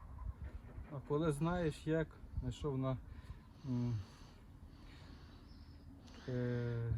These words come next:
землі доволі рівний участок, ну, не обов'язково, бо земля податлива,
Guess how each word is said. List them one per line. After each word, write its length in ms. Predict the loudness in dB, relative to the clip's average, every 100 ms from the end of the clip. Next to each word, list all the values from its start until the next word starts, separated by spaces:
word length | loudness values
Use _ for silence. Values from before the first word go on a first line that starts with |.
| 8
землі 560 | 10 10 10 10 8 4
доволі 480 | 4 8 8 8 8
рівний 320 | 6 6 6
участок, 540 | 4 4 2 2 0 0 2
ну, 100 | 2 4
не 120 | 4
обов'язково, 760 | 4 4 2 2 4 6 6 2 -6 -12 -4
бо 120 | 4 6
земля 360 | 8 8 8
податлива, 800 | 8 4 6 6 6 8 8 6